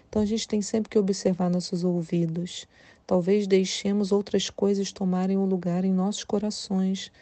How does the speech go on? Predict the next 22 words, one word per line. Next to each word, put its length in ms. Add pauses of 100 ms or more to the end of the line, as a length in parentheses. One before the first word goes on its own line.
(260)
nos 120
impedindo 420
de 140
ouvir 340
a 60
palavra 540
da 100
verdade. 720 (500)
Observemos 720
a 80
nossa 300
vida 380
para 200
não 360
nos 220
deixarmos 640
enganar. 640 (540)
Mantenhamos 600
os 180
nossos 400
ouvidos 600
abertos, 880